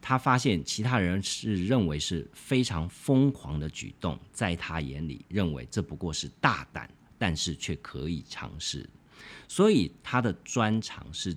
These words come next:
治愈有严重神经性梅毒疾病的患者，这在当时是整个医界束手无策的一种致命疾病。他发现了一种模式，刚前面讲到，这是他擅长的事情。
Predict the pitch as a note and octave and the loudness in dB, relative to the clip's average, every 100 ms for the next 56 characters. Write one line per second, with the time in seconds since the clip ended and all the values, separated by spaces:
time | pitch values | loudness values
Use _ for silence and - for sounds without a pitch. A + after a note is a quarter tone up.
0 | - - A#2+ F2+ G#2 E2 - F2+ D#2+ E2 | -6 -2 -2 0 0 -2 -2 0 0 0
1 | E2+ E2 G#2+ C3 D2 - F2+ E2+ F#2 G#2+ | 0 2 2 2 0 0 0 2 2 2
2 | G#2+ G#2+ D2 B1+ E2 E2 G2+ C#2+ D2 - | 2 0 0 0 0 0 0 -4 -6 -8
3 | - D2 F#2+ D2 A#1 - G2 C2 - - | -8 -4 -2 -2 -6 -6 -4 -4 -8 -16
4 | - _ - - - - A3 G#3 G#3 F#3 | -18 _ -20 -20 -10 0 2 4 6 4
5 | F#3 - B2+ C#3+ B2+ - - - - D3 | 4 0 -2 -6 -8 -12 -16 -4 4 4
6 | F#2+ - F2 D2 - B2+ A#2 A#2 A2 C2 | 4 2 0 0 0 2 2 2 0 0
7 | - - E3 G2+ D2+ - C2+ G1+ B1+ D2+ | -8 -2 2 2 2 -4 -4 -6 -6 -6
8 | D#2+ - A#2 D2+ B1 F#2 F2 D2 - - | -6 -2 0 0 -4 -6 -6 -8 -10 -8
9 | - E2+ D2+ D2+ C2 - G#1 - - B1+ | -4 -2 -2 -4 -6 -10 -12 -10 -8 -8
10 | - _ _ _ - - - _ - G3+ | -10 _ _ _ -20 -20 -20 _ -2 2
11 | F#3 F3 F3 G#2+ D#2 D2+ B1+ G#2+ D2 - | 4 4 4 2 0 -4 -4 -4 -4 -4
12 | D#2+ C#2+ F2 - A2 - - G2+ G2 - | -2 -2 0 0 -2 -4 -4 0 0 0
13 | D#2 F2+ E2+ D2+ - F2 D2 - F2 D#2+ | 0 0 0 -4 -8 -6 -6 -6 -6 -6
14 | D#2+ D#2+ - A#2+ D2 - G#1+ C2+ - C#2 | -4 -4 0 0 0 -4 -12 -8 -6 -6
15 | - | -8